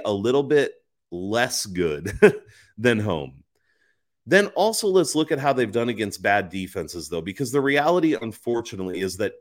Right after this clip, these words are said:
most of the time Minnesota is a bad defense. Now, they've had games where they absolutely have stepped up and played better defensively. And I do think that they can create some chaos on defense. Overall, they're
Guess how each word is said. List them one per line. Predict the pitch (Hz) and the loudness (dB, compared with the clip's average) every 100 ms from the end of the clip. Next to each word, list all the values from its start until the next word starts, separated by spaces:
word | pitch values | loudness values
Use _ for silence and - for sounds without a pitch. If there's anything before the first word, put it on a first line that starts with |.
| _ | _
most | 92 98 117 147 170 - | -10 -2 4 6 6 2
of | 165 120 | -4 -4
the | |
time | 113 - 113 98 87 | -6 -8 -4 -4 -2
Minnesota | 92 95 - 95 87 | -4 -4 -4 -4 -4
is | 87 | -6
a | 85 | -6
bad | 85 80 | -6 -6
defense. | 85 80 80 78 | -8 -12 -14 -12
Now, | - 92 | -8 -2
they've | 143 156 | 0 0
had | 165 170 139 | -2 -2 -2
games | 151 135 92 - - - - - | -2 0 -2 -6 -10 -18 -20 0
where | 123 | 4
they | 123 - | 4 2
absolutely | 107 131 120 - 98 123 101 92 | -2 -4 -4 -6 -4 -4 -2 -4
have | - 101 95 | -2 -4 -4
stepped | - 117 104 107 | -4 -2 -2 -2
up | 98 | -4
and | 87 85 | -6 -6
played | 110 98 | -4 -2
better | 98 92 | 0 0
defensively. | 87 - 95 87 95 95 | -2 -4 -6 -4 -4 -2
And | 95 | 0
I | 98 | -2
do | 98 220 | -2 -4
think | 233 220 | -2 -2
that | 180 147 | 0 0
they | 156 | 0
can | 156 135 | -2 -4
create | - 139 135 | 0 0 0
some | 117 | -6
chaos | 95 131 123 98 - | -6 -2 0 0 -2
on | 87 76 | -8 -8
defense. | 80 - 73 69 - _ - _ _ - | -10 -10 -14 -12 -16 _ -20 _ _ 6
Overall, | 170 180 175 165 | 6 6 4 6
they're | 131 113 | 4 4